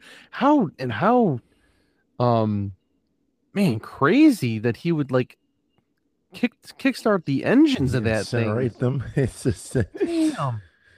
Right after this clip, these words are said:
Speaker 2: So, yeah,
Speaker 1: Crosshair
Speaker 2: basically
Speaker 1: wouldn't do that, r-, r-, right? <laughs>
Speaker 2: No, that inhibitor chip, you know, that, that inhibitor chip is something, you know. Basically,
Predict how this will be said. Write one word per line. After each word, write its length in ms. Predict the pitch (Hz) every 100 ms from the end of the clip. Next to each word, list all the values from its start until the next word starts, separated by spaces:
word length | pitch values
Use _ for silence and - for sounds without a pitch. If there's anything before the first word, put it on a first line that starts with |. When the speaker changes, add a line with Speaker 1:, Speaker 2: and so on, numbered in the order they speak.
| _
Speaker 2:
So, 340 | - 147 147
yeah, 280 | 151 165 135
Speaker 1:
Crosshair 60 | 107
Speaker 2:
basically 480 | 143 165 339 269
Speaker 1:
wouldn't 280 | 151 131 120
do 100 | 120
that, 220 | 139 196 - _
r-, 360 | 95 - - - _ _
r-, 240 | - 117 110
right? 500 | - 117 123 190 240 - -
<laughs> 440 | - - 831 -
Speaker 2:
No, 200 | 101 117
that 260 | 117 92 107
inhibitor 420 | 104 110 139 131
chip, 360 | - 104 90 _ _ -
you 160 | 92
know, 180 | 98 92
that, 200 | 92 -
that 180 | 113 120
inhibitor 360 | 98 113 -
chip 260 | - 92 -
is 200 | 85 73
something, 460 | - 101 - 85 78 _ _ _ _ _
you 180 | 98 95
know. 300 | 87 80 90 _ _ _ _ - 104
Basically, 680 | 123 147 147 120 110 107